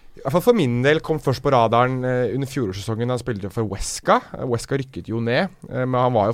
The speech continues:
fortsatt, eh, imponerende, men mer fordi at hver gang han scoret, så var det liksom de villeste målene du har sett, da, som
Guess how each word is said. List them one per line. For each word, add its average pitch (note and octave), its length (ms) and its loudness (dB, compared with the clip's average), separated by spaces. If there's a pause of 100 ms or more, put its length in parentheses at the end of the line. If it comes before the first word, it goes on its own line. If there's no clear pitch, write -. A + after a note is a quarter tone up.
(140)
fortsatt, D#3 320 -6
eh, D3 260 0 (1000)
imponerende, F3+ 760 4
men F#3+ 200 0
mer C#3 200 2
fordi G#3+ 260 0
at C#3 180 4
hver B2+ 500 4
gang G#2+ 200 2
han B2+ 100 -4
scoret, G#2 640 2
så C3+ 120 -2
var G2+ 260 2
det A#2 160 0
liksom G#2 140 -6
de G#2+ 100 -4
villeste G2+ 680 -6
målene F#2+ 340 -6
du G2+ 60 -6
har G#2 80 -4
sett, - 280 -14 (100)
da, F3 140 -4
som A#2 320 0